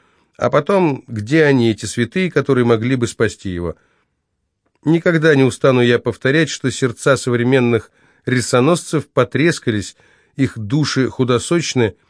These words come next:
умы пустые и боязливы, или ещё хуже. Они издают гнилостное тление и отравляют стадо им посомое. Они каноники Докры, они слуги сатаны.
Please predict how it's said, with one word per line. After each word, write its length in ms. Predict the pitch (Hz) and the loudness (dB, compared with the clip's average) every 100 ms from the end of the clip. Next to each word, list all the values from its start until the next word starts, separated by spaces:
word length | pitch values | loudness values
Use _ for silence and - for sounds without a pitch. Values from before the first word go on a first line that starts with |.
| _ - | _ -2
умы 340 | 139 139 165 | 2 4 2
пустые 460 | - 131 - 156 147 | 0 -6 -6 -2 0
и 40 | |
боязливы, 600 | 131 139 117 104 101 104 | 2 2 2 -2 -4 -2
или 160 | 123 131 | 0 0
ещё 300 | 127 - 98 | -2 -4 -6
хуже. 340 | - 87 80 - _ _ _ | -6 -8 -8 -14 _ _ _
Они 240 | 175 220 190 | -2 0 0
издают 400 | 131 165 156 117 | 0 0 0 -2
гнилостное 640 | 113 151 127 - 127 117 | 0 2 2 0 0 0
тление 520 | - 147 175 165 147 | -2 -2 0 0 0
и 60 | 127 | 0
отравляют 640 | 120 123 123 123 117 - | 0 2 2 4 2 0
стадо 360 | - 135 117 | 0 0 2
им 200 | 123 127 | 0 -2
посомое. 640 | 113 139 - 160 107 90 76 _ _ _ - | -2 -4 0 -2 0 -4 -6 _ _ _ -4
Они 500 | 139 151 147 143 139 | 0 2 2 0 -4
каноники 520 | - 139 156 143 - | -2 2 4 2 0
Докры, 540 | 131 143 156 - 73 - _ _ _ | -2 2 2 0 -14 -18 _ _ _
они 220 | 120 123 | 0 0
слуги 340 | 113 139 123 117 | 0 -2 -2 -2
сатаны. 540 | - 110 120 120 101 | -4 -2 0 0 -2